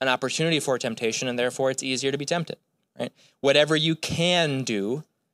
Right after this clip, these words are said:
to avoid putting yourself in situations where you'll be tempted is what you should do, right? In some cases, it's not that simple, depending on what the situation is, but whatever you can, again, whatever you can do to avoid those situations,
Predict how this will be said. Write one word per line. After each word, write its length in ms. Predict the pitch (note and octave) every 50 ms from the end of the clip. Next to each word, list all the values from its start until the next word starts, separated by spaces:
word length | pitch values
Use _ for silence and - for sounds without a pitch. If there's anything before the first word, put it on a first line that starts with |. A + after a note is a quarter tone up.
| _ _ _ _ _ _ _
to 120 | - C3+ C3+
avoid 340 | B2+ A#2+ B2 B2 B2 A#2+ A#2+
putting 220 | C#3 B2+ B2 A#2+
yourself 320 | A#2 A2+ - A#2+ A#2 -
in 60 | A#2+ A#2+
situations 580 | - A#2 - A2+ A2+ A2 G#2+ - A#2 A2 G#2+
where 100 | A2+ G#2+
you'll 140 | G#2+ G#2+ G#2+
be 120 | G#2 G#2+
tempted 520 | - - A2+ G#2+ G#2+ - G#2 G2+ G2+ - - _ _ _ _ _ _
is 140 | - A#2+ A2+
what 120 | A2+ G#2+
you 60 | A2 A2
should 240 | - A#2 G#2+ G2
do, 120 | F2 - - - _ _ _ _ _ _ _ _ _ _ _ _ _ _ _ _ _
right? 140 | - A#2 - _ _ _ _ _ _ _ _ -
In 120 | C3 C#3
some 240 | C#3+ - F3+ F3+ F#3
cases, 400 | - F#3+ E3+ F3 - E3+ D#3 C#3+
it's 160 | B2+ - -
not 320 | C3+ C3+ C3 C3+ C#3 - -
that 340 | - B2+ C3 B2+ C3+ - -
simple, 460 | - - C#3+ C#3 - E3 E3+ G3 - _ _ - -
depending 380 | D3 - - C3+ C3 C3 B2+
on 120 | B2 A#2+ A#2+
what 160 | B2 A#2+ -
the 60 | -
situation 520 | - C#3 B2 - B2+ A#2+ A#2+ - - A2+
is, 300 | B2+ D3 E3+ F3+ - - - _ _ _ _ _ _ _ _ _ _ _ _ _
but 80 | B2+ B2
whatever 280 | B2 B2+ C3+ C3+ C#3
you 120 | C3+ C3+ C3
can, 320 | - - D3 B2+ A2+ G#2+
again, 380 | G#2+ A2+ A#2 G#2 G2 G2 G#2+ - _ _ _ _ _ _ _ _ _ _ _ _
whatever 200 | B2 B2 B2 B2+
you 100 | A#2+ A#2
can 460 | - - - C#3+ C#3+ D3 D3 C#3 C3
do 360 | A#2+ A2+ G2+ G2 G2 G#2 C3+ - _ _ _ _ -
to 100 | B2+ A#2+
avoid 220 | A2+ A#2 A2+ G#2+
those 140 | A2 A2 -
situations, 760 | - A2 - A2+ A2 G#2+ G#2 - - G#2+ G#2 G2 - -